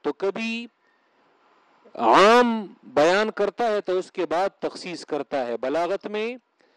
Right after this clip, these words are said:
کبھی تعمیم کرتا ہے پہلے تو تخصیص بعد میں کرتا ہے، اور بلاغت میں دوسرا قاعدہ یہ ہے کہ کبھی تخصیص کرتا ہے تو اس کے بعد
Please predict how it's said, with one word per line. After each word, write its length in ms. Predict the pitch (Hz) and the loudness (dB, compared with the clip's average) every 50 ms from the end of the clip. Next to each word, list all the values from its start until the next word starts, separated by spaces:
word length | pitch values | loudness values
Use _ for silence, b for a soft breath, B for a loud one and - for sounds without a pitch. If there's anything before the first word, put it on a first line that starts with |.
| b b b b _ | b b b b _
کبھی 300 | - 170 175 202 208 196 - | -6 -4 -4 -4 -8 -6 -6
تعمیم 440 | 185 170 170 175 185 214 233 247 240 | -4 -4 -4 -4 -6 -8 -8 -10 -8
کرتا 340 | - 226 220 220 - 247 | -6 -6 -6 -4 -4 -4
ہے 160 | 233 220 214 214 | -4 -4 -4 -6
پہلے 440 | - - 220 208 226 226 233 233 | -6 -6 -6 -6 -4 -4 -4 -4
تو 140 | 233 - 185 | -4 -6 -8
تخصیص 540 | - - 160 - - - 208 214 214 190 170 | -8 -8 -12 -12 -12 -12 -12 -12 -10 -12 -6
بعد 240 | 156 160 170 170 165 | -4 -2 -2 -2 -2
میں 200 | 151 156 147 135 | -4 -6 -8 -8
کرتا 440 | - 147 131 131 - 135 123 113 107 | -8 -8 -8 -8 -6 -6 -6 -6 -6
ہے، 120 | 98 90 - _ b b b b b b b b b b _ | -10 -12 -14 _ b b b b b b b b b b _
اور 180 | - 127 131 139 123 | -4 -4 -4 -4 -4
بلاغت 480 | 143 147 160 175 185 185 214 202 - | -4 -4 -2 -2 -2 -4 -6 -8 -8
میں 140 | 208 214 208 - | -8 -8 -8 -6
دوسرا 340 | 185 208 190 220 226 220 185 | -8 -8 -8 -6 -4 -4 -4
قاعدہ 360 | - - 170 175 185 175 196 190 185 | -4 -4 -4 -4 -2 -2 -4 -4 -4
یہ 180 | 185 196 208 196 | -4 -4 -4 -2
ہے 120 | 190 185 | -4 -6
کہ 140 | - - 147 - | -6 -8 -8 -8
کبھی 300 | - 165 160 180 202 196 | -8 -8 -8 -8 -10 -8
تخصیص 560 | - 190 170 - - - 262 277 247 - - | -8 -8 -10 -10 -8 -6 -6 -6 -6 -6 -8
کرتا 460 | - - 165 165 - 208 190 175 143 | -8 -6 -6 -6 -4 -2 -2 -2 -2
ہے 260 | 139 135 139 156 170 - b b b b b b b b _ | -2 -4 -4 -6 -6 -8 b b b b b b b b _
تو 220 | - 143 156 175 196 | -4 -2 -2 -2 -2
اس 140 | 190 - - | -4 -6 -6
کے 160 | - 202 185 | -6 -6 -4
بعد 360 | 185 190 202 220 233 240 | -2 -2 -2 -2 -2 -4